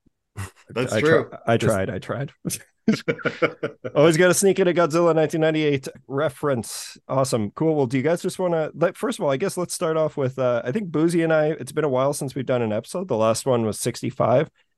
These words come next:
Speaker 2: And we're gonna save all of our thoughts 'cause we're gonna try and do, uh, an episode where we're gonna break down the, like, honestly, man, I've seen, like, fifteen movies <laughs> in the last, since, since we did that last episode. And we really wanna just focus on Dark Bridges this week. But, uh, Jeff,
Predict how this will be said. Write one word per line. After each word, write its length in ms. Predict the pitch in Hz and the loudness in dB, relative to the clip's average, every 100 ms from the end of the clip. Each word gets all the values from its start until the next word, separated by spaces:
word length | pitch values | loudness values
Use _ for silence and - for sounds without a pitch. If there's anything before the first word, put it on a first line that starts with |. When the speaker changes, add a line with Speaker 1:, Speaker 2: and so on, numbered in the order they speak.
| - | -2
Speaker 2:
And 200 | 131 135 | 2 4
we're 140 | 131 | 4
gonna 180 | 151 202 | 4 2
save 320 | - 151 147 | 2 4 4
all 180 | 139 131 | 4 4
of 100 | 127 | 4
our 140 | 120 123 | 4 2
thoughts 300 | 131 - - | 0 -2 -2
'cause 180 | 123 | -4
we're 120 | 123 123 | -2 -2
gonna 160 | 139 | -2
try 360 | 127 - 123 120 | -4 0 2 2
and 240 | 123 120 | 2 -2
do, 460 | 110 117 110 107 104 _ _ _ _ | -2 -2 -2 -2 -6 _ _ _ _
uh, 300 | 110 113 110 107 | -2 2 2 2
an 120 | 117 | 2
episode 380 | 123 - 135 117 | 0 0 -2 0
where 100 | 117 | 0
we're 140 | 110 | 0
gonna 160 | 120 117 | -2 -2
break 240 | 113 113 | -2 -4
down 380 | - 117 113 110 | -2 0 0 -2
the, 300 | 110 101 98 - - | -2 -2 -2 -6 -4
like, 200 | 110 113 | -4 0
honestly, 320 | 123 135 139 | 0 0 0
man, 140 | 127 | 2
I've 100 | 117 | 0
seen, 160 | - 123 | 0 -2
like, 160 | 104 | -2
fifteen 640 | - 131 - 131 123 123 135 - | -4 -6 -4 -2 0 -2 -4 -2
movies 480 | 117 117 147 135 | 0 0 0 0
<laughs> 40 | - | 0
in 140 | 165 | 0
the 80 | 139 | 2
last, 380 | 127 123 131 _ _ _ _ - | 2 0 -2 _ _ _ _ -10
since, 320 | - 139 117 | -2 -2 0
since 180 | 131 123 | -4 -2
we 80 | |
did 180 | 123 120 | -2 0
that 140 | 113 110 | -2 -2
last 300 | 113 110 139 | -2 -2 -4
episode. 480 | 143 143 147 147 147 _ - | -4 -2 0 0 -4 _ -8
And 120 | 113 | -4
we 100 | 107 | -2
really 240 | 120 143 127 | 0 2 2
wanna 240 | 120 113 | 2 -2
just 200 | 104 - | -6 -6
focus 360 | 127 117 107 - | -2 -2 -4 -6
on 120 | - | -4
Dark 300 | 127 117 - | 0 0 0
Bridges 380 | 113 110 107 135 | -4 -2 -2 -4
this 240 | 107 104 | -4 -4
week. 320 | 117 131 135 - _ _ _ _ | -2 -2 -2 -10 _ _ _ _
But, 280 | 131 117 - | 2 2 4
uh, 180 | 110 107 | 2 2
Jeff, 420 | - 151 143 | 2 2 2